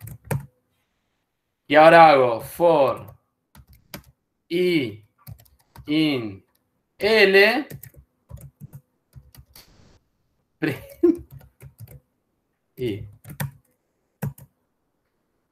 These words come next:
o sea, extraje todos los, todos los valores, extraje la lista de valores y se lo, y lo iteré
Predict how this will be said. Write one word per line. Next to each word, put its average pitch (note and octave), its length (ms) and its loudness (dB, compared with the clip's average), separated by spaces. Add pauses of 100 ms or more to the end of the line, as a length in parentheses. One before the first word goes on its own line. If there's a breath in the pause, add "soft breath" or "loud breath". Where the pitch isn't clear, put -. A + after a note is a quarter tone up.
(720 soft breath)
o B2 80 -14
sea, D3+ 180 2
extraje F#3 520 0
todos E3+ 300 4
los, C#3+ 400 -2 (960)
todos F3+ 300 8
los D#3+ 160 4
valores, F3 600 2 (640)
extraje D3 560 -2
la D3 160 2
lista F#3 380 -2
de D3 140 -4
valores G#3+ 720 -2 (300)
y C3 100 -16
se C3+ 220 -8
lo, A#2+ 920 -4 (840)
y C3+ 100 -6
lo C#3+ 100 2
iteré F3 800 2